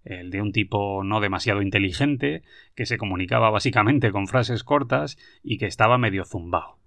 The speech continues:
Un tipo que lo mismo te cuenta que tiene una hija, sin que tú le hayas preguntado, que te suelta una hostia que te pone del revés. Un héroe inesperado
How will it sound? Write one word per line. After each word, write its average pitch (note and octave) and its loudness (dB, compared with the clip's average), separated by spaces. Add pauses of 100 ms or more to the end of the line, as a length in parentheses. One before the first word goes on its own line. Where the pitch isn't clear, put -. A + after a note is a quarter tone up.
(140)
Un G#2+ -4
tipo A2 2
que G2+ -2
lo F#2 -2
mismo A2 0
te A2 -2
cuenta A2 0
que F#2+ -4
tiene G#2+ 0
una G#2 -2
hija, E3 -4
sin G#2+ -12
que G2+ -16
tú G#2+ -6
le G2+ -4
hayas G2+ -10
preguntado, G#2 2 (280)
que A2 2
te G#2+ -2
suelta B2 2
una A2+ 4
hostia A#2+ 0
que A#2 -2
te F#2 -8
pone G2 0
del E2+ -4
revés. - -6 (380)
Un A#2+ 2
héroe A2 2
inesperado G#2+ 2